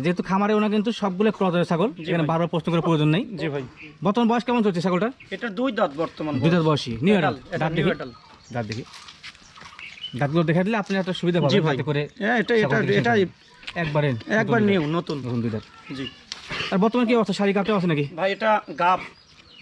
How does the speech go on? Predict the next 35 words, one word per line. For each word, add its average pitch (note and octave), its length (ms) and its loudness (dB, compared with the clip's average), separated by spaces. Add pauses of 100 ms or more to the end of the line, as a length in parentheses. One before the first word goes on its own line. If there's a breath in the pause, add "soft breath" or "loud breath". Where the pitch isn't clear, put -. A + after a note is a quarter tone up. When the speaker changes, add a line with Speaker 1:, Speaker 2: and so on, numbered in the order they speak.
(120)
Speaker 1:
কত F3 160 2
মাসে D#3 180 2
গাবেন? A#2 180 0 (220)
Speaker 2:
চার G#3 240 2
মাস G#3+ 100 -2 (100)
চলছে। D#3 260 -8 (140)
Speaker 1:
চার D#3+ 160 2
মাস F3 160 2
চলছে। D3+ 240 -2 (100)
Speaker 2:
জি। D3 60 -8 (120)
Speaker 1:
আচ্ছা, D3 200 -2
প্রজনন G#3 280 6
করানো G#3 200 2
কোন G3+ 100 2
জাতের F#3 180 0
পাঠা E3+ 160 2
দিয়ে? A#2 100 -2 (220)
Speaker 2:
এটা - 180 -4
তোতা A3 260 0
দেব G#3 100 0 (140)
প্রজনন E3+ 320 -2
করানো C#3+ 240 2
আছে A#2+ 120 -8
ভাই। A#2+ 60 0
Speaker 1:
তোতাপুরি G3 380 4
কি G3+ 120 2
অরিজিনাল G#3+ 260 2
না C4 60 0 (260)
ক্রস F#3+ 120 2
Speaker 2:
জি, G3+ 40 2
Speaker 1:
পাঠা G3+ 120 2
Speaker 2:
অরিজিনাল, A3 300 0
Speaker 1:
দিয়ে? D#3+ 120 0
Speaker 2:
অরিজিনাল, G#3+ 340 -2
হান্ড্রেড A3+ 200 0